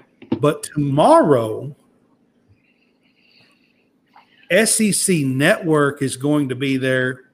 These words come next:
pretty much for three or four hours. And on top of that, N F L Network is there tomorrow to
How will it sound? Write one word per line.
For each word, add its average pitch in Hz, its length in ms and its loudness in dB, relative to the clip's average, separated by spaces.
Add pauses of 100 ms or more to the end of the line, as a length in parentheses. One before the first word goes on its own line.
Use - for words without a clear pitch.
(100)
pretty 320 400 2
much 135 380 -2
for - 180 -10
three 196 480 -2
or 151 100 0
four 143 400 -2
hours. 110 760 -4 (840)
And 277 360 2
on 220 180 0
top 190 300 0
of 165 100 -6
that, 170 440 0 (360)
N 226 160 -2
F 208 260 0 (120)
L 208 560 0
Network 127 760 -8 (360)
is 120 240 -4
there 113 380 -6
tomorrow 110 840 -4 (440)
to 120 440 -2